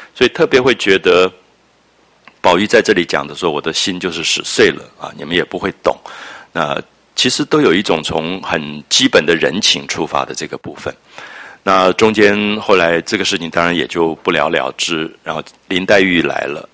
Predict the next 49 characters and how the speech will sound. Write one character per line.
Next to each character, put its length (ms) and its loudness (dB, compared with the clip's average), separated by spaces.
啊， 180 -16
端 160 2
午 100 -4
节 260 -6
看 160 -6
到 80 -4
他 120 -8
们 100 -8
都 100 -2
在 140 0
哭， 260 -10
袭 180 -2
人 160 2
也 120 0
在 140 0
哭， 280 -8
宝 220 -4
玉 140 -8
也 120 -4
在 160 2
哭， 340 -8
就 180 0
故 160 0
意 140 2
笑 320 4
他 140 -4
们 100 -8
说 200 0
：“你 60 -6
们 140 -8
怎 140 -8
么 80 -2
搞 200 -2
的？ 180 -12
是， 220 -8
是 140 -4
不 80 -6
是 120 -4
争 220 0
吃 220 2
粽 280 2
子 200 -6
啊？ 120 -8
争 200 2
不 80 -6
到， 200 4
结 140 -4
果 160 -2
就 320 -2